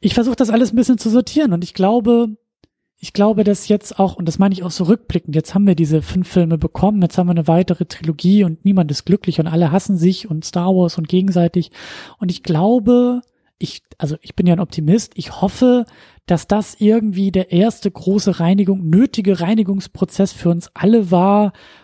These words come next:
um irgendwie auch diese Prequels irgendwie abschütteln zu können, um irgendwie auch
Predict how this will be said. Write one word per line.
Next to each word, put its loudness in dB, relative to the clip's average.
um -4
irgendwie 2
auch 0
diese -2
Prequels -2
irgendwie -4
abschütteln -4
zu -6
können, 0
um -4
irgendwie 2
auch -4